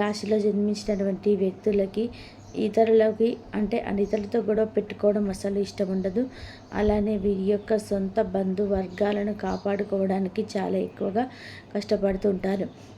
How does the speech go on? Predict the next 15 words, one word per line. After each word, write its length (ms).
కానీ 200
వీరికి 400
శత్రువులు 500
కూడా 240
ఎక్కువనే. 360
వీరి 300
ఎదుగుదలని 720
చూస్తూ 320
లేనటువంటి 680
అంటే 180
చూస్తూ 360
ఓర్చుకోలేనటువంటి 920
వ్యక్తులు 460
ఎక్కువగానే 640
ఉంటారు. 340